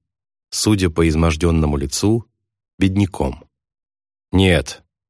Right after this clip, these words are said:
отрезал я, резко качнув головой. «Я не стану пользоваться людской слабостью». «Станешь, если жить хочешь». Я промолчал,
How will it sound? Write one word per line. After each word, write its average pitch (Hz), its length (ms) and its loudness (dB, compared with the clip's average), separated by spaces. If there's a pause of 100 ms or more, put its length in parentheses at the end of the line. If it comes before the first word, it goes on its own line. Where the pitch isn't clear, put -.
отрезал 78 500 0
я, 92 220 2
резко 80 320 -2
качнув 82 400 -2
головой. 78 460 -2 (760)
«Я 92 180 2
не 113 120 2
стану 107 360 -2
пользоваться 90 560 -2
людской 87 340 -2
слабостью». - 680 -4 (720)
«Станешь, - 840 -4 (360)
если 95 320 0
жить 101 220 -2
хочешь». - 480 -8 (1080)
Я 95 240 0
промолчал, 90 720 -2